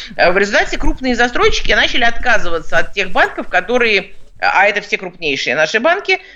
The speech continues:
э, начали, э, вот так, так пытаться их гнуть, отказываться с ними работать по ипотечным программам, предлагать работать тем банкам, которые работают в этой части нормально.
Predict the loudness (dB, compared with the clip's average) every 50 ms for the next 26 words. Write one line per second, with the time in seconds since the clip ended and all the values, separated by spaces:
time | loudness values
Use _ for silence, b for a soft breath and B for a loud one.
0 | B B 0 2 2 4 4 2 2 2 0 0 0 0 -2 -2 -2 -2 -4 -4
1 | -4 -6 -8 -6 -4 -2 -2 0 0 0 0 0 0 -2 -2 -2 -2 -2 -2 -2
2 | -4 -4 -4 -6 -6 -8 -6 -4 -4 -4 -4 -4 -4 -4 -4 -4 -6 -4 0 0
3 | 0 0 -2 -4 -6 -6 -4 -4 -2 -2 -2 0 0 0 -2 0 0 0 0 0
4 | -2 -6 -6 -6 -2 0 2 2 2 2 2 0 -4 -8 -8 -10 -10 -6 -2 -2
5 | -2 -2 -4 -4 -4 -4 -2 0 0 2 2 0 0 0 0 -2 -4 -2 0 0
6 | 2 2 0 0 0 0 0 0 -2 -2 -2 -4 -4 0 0 0 0 0 -4 -2
7 | 0 -2 0 0 0 0 2 2 2 0 0 -2 -2 -2 -4 -2 -2 -4 -4 -4
8 | -4 -2 -2 -2 -2 -2 -2 0 0 0 0 0 -4 -6 -8 -10